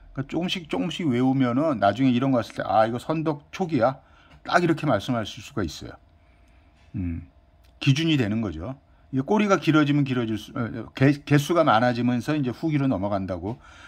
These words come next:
어, 책에 있는 내용을 말씀드리는 겁니다. 그리고 이제 선덕 때는 요런 스타일도 항상 당초문이 이렇게 구연부에 뺑 둘러 있어요. 여기도 당초문이 삥 둘러 있죠.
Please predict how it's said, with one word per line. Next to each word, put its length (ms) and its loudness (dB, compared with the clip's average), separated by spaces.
어, 80 -12
책에 320 -2
있는 340 2
내용을 580 -4
말씀드리는 540 -10
겁니다. 240 -16
그리고 220 -2
이제 140 0
선덕 380 2
때는 600 2
요런 320 0
스타일도 760 0
항상 300 0
당초문이 520 2
이렇게 200 -2
구연부에 500 0
뺑 160 -2
둘러 240 -2
있어요. 380 -6
여기도 380 2
당초문이 420 -2
삥 220 0
둘러 240 -4
있죠. 340 -10